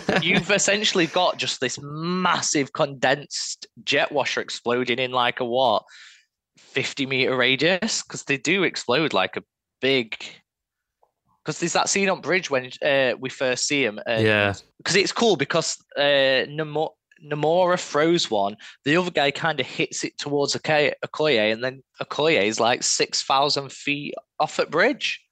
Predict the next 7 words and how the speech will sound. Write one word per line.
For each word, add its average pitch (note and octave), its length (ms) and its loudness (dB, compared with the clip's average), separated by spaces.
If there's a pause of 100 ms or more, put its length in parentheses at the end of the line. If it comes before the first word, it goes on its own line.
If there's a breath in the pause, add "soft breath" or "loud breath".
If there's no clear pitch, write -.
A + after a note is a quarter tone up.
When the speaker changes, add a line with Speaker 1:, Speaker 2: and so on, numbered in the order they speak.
(480)
Speaker 1:
Yeah. G#2 360 2 (1200)
A A#2 40 4
lot B2 140 6
of A#2 80 0
my A#2 100 2
favourite G#2+ 480 4 (180)
M'Baku G2 640 0